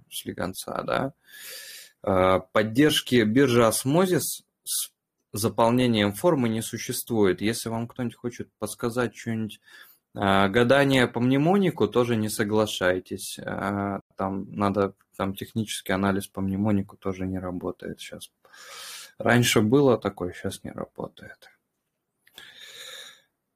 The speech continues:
Так, э, фетч, да, на фронтире залистили.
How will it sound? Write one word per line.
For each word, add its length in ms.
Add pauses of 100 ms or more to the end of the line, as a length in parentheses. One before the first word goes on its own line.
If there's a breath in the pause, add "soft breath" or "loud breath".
Так, 580
э, 580 (100)
фетч, 400
да, 240
на 120
фронтире 960 (320)
залистили. 1120